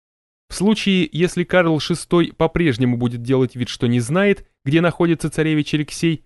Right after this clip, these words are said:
или откажется его выдать отцу, надлежало прибегнуть к мягким угрозам, намекая на возможное вторжение русских войск. Царь надеялся, что остальные дворы Европы поддержат его в намерении вернуть сына под родной кров.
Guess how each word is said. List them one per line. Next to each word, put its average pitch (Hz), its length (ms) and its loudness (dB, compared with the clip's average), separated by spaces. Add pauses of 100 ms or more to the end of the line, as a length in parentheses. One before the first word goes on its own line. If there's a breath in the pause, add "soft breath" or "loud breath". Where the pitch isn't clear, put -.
(160)
или 180 220 2
откажется 123 680 0
его 120 200 2
выдать 110 300 0
отцу, 208 440 -2 (380)
надлежало 170 520 2
прибегнуть 175 580 0
к - 80 -8
мягким 151 480 0
угрозам, 160 580 2 (220)
намекая 139 480 2
на 165 100 2
возможное 139 560 0
вторжение 135 600 0
русских 123 460 -2
войск. 131 520 0 (840)
Царь 214 240 2
надеялся, 185 560 0
что - 180 0
остальные 160 500 0
дворы 147 300 0
Европы 165 540 2 (220)
поддержат 165 580 0
его 160 200 2
в 139 60 0
намерении 143 520 2
вернуть 127 340 0
сына 185 300 0
под 123 200 -2
родной 113 380 2
кров. - 420 -2